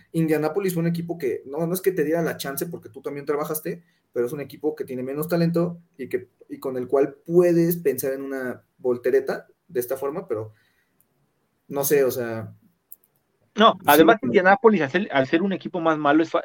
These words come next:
Speaker 2: lo sacaste del partido más fácil. A un equipo con calibre de campeonato no lo vas a sacar del partido como lo hiciste, ni con todo el estadio encima, porque algo que le decía a Pablo, es verdad que en el primer medio se iba la gente, abucheaban, pero lo que yo le decía, empezó el terce-, eh, empezó el tercer cuarto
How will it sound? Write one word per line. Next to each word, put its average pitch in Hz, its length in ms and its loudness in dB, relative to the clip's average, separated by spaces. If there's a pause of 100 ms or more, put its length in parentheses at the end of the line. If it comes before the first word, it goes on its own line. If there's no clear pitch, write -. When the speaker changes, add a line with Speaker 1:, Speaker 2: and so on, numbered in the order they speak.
Speaker 2:
lo 135 220 4
sacaste 151 420 2
del 165 180 4
partido 143 380 2
más 135 200 0
fácil. 165 340 -2 (280)
A 143 60 2
un 180 120 2
equipo 190 360 -4
con 131 220 2
calibre 143 360 6
de 139 80 6
campeonato 127 540 2
no 151 100 2
lo 151 80 8
vas 139 120 4
a 135 40 -10
sacar 127 280 0
del 135 160 2
partido - 420 2
como 113 240 0
lo 110 80 6
hiciste, 139 440 2 (220)
ni 127 200 2
con 123 280 6
todo 151 160 10
el 147 120 8
estadio 147 240 4
encima, 151 380 2
porque 135 240 0
algo 156 160 4
que 143 100 2
le 117 80 2
decía 139 240 4
a 139 40 -4
Pablo, 151 380 6 (260)
es 151 180 6
verdad 156 280 6
que 175 80 -4
en 156 60 2
el 117 140 0
primer 135 340 0
medio 147 260 4
se 151 100 -2
iba 143 140 4
la 151 100 0
gente, 147 460 2
abucheaban, 139 720 4 (300)
pero 120 160 6
lo 117 120 2
que 123 120 -2
yo 139 80 6
le 160 120 8
decía, 147 400 12
empezó 135 380 0
el 196 100 -2
terce-, - 280 -2
eh, 120 200 -2
empezó 117 340 2
el 170 80 4
tercer 180 340 2
cuarto 147 500 6